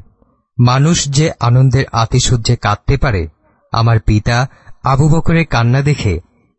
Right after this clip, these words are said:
সেদিনই প্রথম জেনেছিলাম আমি।" আবু বকর চোখ মুছতে মুছতে বললেন, "হে আল্লাহর রাসূল,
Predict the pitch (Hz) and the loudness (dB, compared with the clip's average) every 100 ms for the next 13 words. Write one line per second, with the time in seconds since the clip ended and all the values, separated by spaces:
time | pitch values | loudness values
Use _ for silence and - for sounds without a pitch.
0 | - - 139 151 165 - 131 - 123 104 | -4 0 2 2 2 2 0 2 2 2
1 | 98 101 - 107 92 90 87 78 - _ | 0 0 0 0 0 0 -2 -6 -12 _
2 | _ _ _ _ _ _ _ _ _ _ | _ _ _ _ _ _ _ _ _ _
3 | _ 120 135 156 170 - 165 165 160 - | _ -2 2 2 2 0 -2 -2 -2 0
4 | 135 123 147 143 135 156 120 131 127 90 | 0 0 0 0 0 0 2 2 2 0
5 | 78 - _ _ - 147 151 - 127 120 | -4 -10 _ _ -6 -2 0 0 -2 0
6 | 139 143 139 127 90 | 2 0 0 -2 -2